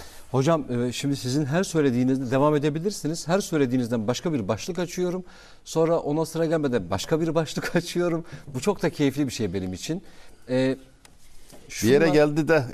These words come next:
Speaker 1: Lütfen,
Speaker 2: hatırım.
Speaker 1: lütfen,
Speaker 2: Tamam.
Speaker 1: buyurun. Yok, bir
Speaker 2: Düşün-,
Speaker 1: şey yok hocam.
Speaker 2: İyi o
Speaker 1: Buyurun.
Speaker 2: zaman. <coughs>
Speaker 1: Siz oradan devam edin.
Speaker 2: Her zaman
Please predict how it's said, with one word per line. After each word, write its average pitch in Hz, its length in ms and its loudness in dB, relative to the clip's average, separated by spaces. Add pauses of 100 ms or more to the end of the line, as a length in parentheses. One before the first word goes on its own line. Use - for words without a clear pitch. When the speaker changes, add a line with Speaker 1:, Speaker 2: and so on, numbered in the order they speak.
(140)
Speaker 1:
Lütfen, 101 60 4
Speaker 2:
hatırım. 135 400 4
Speaker 1:
lütfen, 139 200 -2
Speaker 2:
Tamam. 131 240 4
Speaker 1:
buyurun. - 120 -8 (140)
Yok, 156 140 0
bir 110 40 0
Speaker 2:
Düşün-, 131 120 2
Speaker 1:
şey 131 80 6
yok 147 140 0
hocam. 156 180 0
Speaker 2:
İyi 101 120 4
o - 20 2
Speaker 1:
Buyurun. - 160 0
Speaker 2:
zaman. 65 100 -10 (960)
<coughs> 165 280 -2 (920)
Speaker 1:
Siz 107 160 -8
oradan 107 260 0
devam 101 200 -2
edin. 98 80 -2
Speaker 2:
Her 190 140 6
zaman 110 480 2